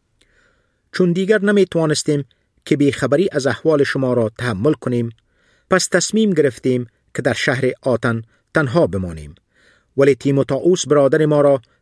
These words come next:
که همکار و خدمتگار خدا در کار اعلام خبر خوش مسیح است، نزد شما فرستادیم تا شما را دلداری بدهد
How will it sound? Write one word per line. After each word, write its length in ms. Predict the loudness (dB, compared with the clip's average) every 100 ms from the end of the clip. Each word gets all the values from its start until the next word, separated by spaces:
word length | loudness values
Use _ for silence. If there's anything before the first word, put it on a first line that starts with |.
| -12
که 100 | -4
همکار 560 | -4 -4 0 2 2 -2 _ _ -6
و 60 |
خدمتگار 600 | -4 -2 -2 -2 2 2 2
خدا 300 | 0 2 2
در 140 | 0 -2
کار 340 | 0 2 2 -2 _ _
اعلام 400 | 0 2 2 0
خبر 300 | -2 -2 -2
خوش 280 | -2 -4 -4
مسیح 440 | -6 -4 -2 -2 0
است، 280 | -4 -4 _ _ _ _ -2
نزد 220 | 0 0
شما 280 | 0 2 2
فرستادیم 640 | 0 -8 -8 -8 -10 -14 _ _ _ _ -2
تا 120 | 0
شما 320 | 0 0 2
را 220 | 2 0 -2 _ _ -2
دلداری 460 | 0 2 2 2 2
بدهد 420 | 2 2 2 0